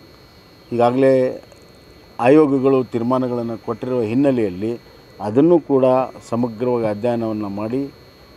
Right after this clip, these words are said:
ಅದನ್ನು ಎಲ್ಲರ ಮುಂದೆ ಇಟ್ಟು ಒಂದು ಒಳ್ಳೆಯ ತೀರ್ಮಾನವನ್ನು ಮಾಡೋದಕ್ಕೆ ನಮ್ಮ ಸರ್ಕಾರ ಮುಂದಾಗ್ತದೆ.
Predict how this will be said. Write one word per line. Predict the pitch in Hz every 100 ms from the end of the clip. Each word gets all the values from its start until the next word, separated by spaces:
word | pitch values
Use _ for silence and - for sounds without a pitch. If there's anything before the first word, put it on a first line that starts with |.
| -
ಅದನ್ನು | 104 110 110 107 107 90 - - - - -
ಎಲ್ಲರ | 113 127 131
ಮುಂದೆ | 120 117 110 110
ಇಟ್ಟು | 113 117 - 139 131 - - - - - - - - 120
ಒಂದು | 117 113 110 110
ಒಳ್ಳೆಯ | 117 143 160
ತೀರ್ಮಾನವನ್ನು | 147 123 120 117 113 110 117 120 - 127
ಮಾಡೋದಕ್ಕೆ | 110 117 117 104 95 127 139 107
ನಮ್ಮ | 107
ಸರ್ಕಾರ | 101 107 101 113
ಮುಂದಾಗ್ತದೆ. | 104 110 107 110 - 120 131